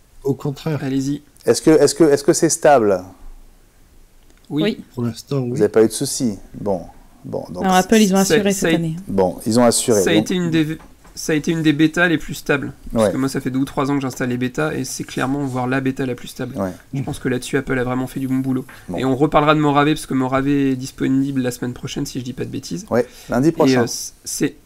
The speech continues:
Speaker 2: ouais, c'est pareil, c'est un système qui, euh, on en reparlait encore avec, euh, Bertrand Pourcel, euh,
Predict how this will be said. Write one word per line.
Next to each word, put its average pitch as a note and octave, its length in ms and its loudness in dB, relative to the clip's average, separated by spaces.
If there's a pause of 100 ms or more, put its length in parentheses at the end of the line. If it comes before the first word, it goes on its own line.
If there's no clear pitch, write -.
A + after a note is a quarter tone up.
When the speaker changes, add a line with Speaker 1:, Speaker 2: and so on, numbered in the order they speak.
(580)
Speaker 2:
ouais, C#3 180 -4
c'est - 160 -6
pareil, D3+ 260 4
c'est D3 120 -2
un C#3+ 40 0
système D#3+ 380 -2
qui, D3 260 0
euh, B2+ 340 0
on C3+ 140 2
en C3 40 0
reparlait C3+ 280 0
encore C#3 300 0
avec, B2+ 180 -2
euh, B2+ 80 -2
Bertrand B2+ 360 -8
Pourcel, C3 420 -4
euh, A#2 80 -6